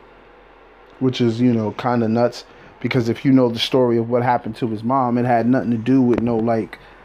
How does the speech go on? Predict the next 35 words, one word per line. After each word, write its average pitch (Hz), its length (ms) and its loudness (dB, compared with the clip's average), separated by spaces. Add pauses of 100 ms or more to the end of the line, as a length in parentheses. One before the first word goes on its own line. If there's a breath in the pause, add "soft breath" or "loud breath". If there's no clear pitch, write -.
(140 loud breath)
secret 127 440 -2
society 120 680 0
or 117 140 2
anything 113 420 -2
like 107 200 -4
that. 135 240 0
It 107 120 -8
was 107 140 -10
just 117 180 -6
sheer 120 300 -2
negligence. 120 680 -4 (300 loud breath)
May 127 140 2
she 127 160 -2
rest 117 260 0
in 110 100 -2
peace. 117 500 -4 (880)
You 117 100 -2
know, 110 260 -2 (160)
um, 107 380 -6
I'm 131 220 0
not 143 120 0
gonna 139 140 -4
get 127 340 -4
into 131 300 -4
that 139 240 0
'cause 120 180 -8
I, 117 220 -4
I - 20 -4
don't 117 140 -4
feel 123 160 -4
like 113 220 -2
uncovering 117 720 -2 (320 loud breath)
or 113 260 2
re-, 120 640 2 (800)
um, 113 480 -4